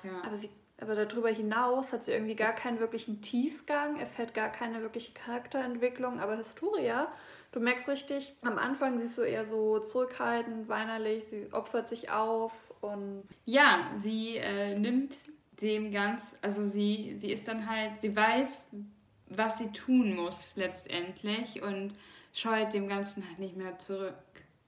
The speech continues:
Speaker 1: sondern ist halt fest entschlossen, dem nachzugehen, was von ihr erwartet wird. Genau, bei Mikasa, ich finde das halt, also, das fand ich ganz interessant tatsächlich.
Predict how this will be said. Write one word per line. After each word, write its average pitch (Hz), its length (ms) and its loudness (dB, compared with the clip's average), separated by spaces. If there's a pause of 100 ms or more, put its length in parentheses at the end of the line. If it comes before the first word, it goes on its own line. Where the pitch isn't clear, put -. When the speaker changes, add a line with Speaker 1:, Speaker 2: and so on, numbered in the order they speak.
(280)
Speaker 1:
sondern 180 520 -4
ist 185 180 -8
halt 185 120 -4
fest 208 340 -2
entschlossen, 233 840 -4 (500)
dem 214 280 4
nachzugehen, 214 600 2
was 196 180 -2
von 202 200 -2
ihr 185 120 -2
erwartet 170 540 -4
wird. - 340 -10 (380)
Genau, 190 260 8
bei 180 100 4
Mikasa, 196 440 0
ich 185 80 0
finde 180 240 -8
das - 120 -14
halt, - 180 -10
also, - 180 -8 (840)
das 233 100 -4
fand 285 160 8
ich - 60 -2
ganz 254 200 4
interessant 220 720 0
tatsächlich. 208 680 -2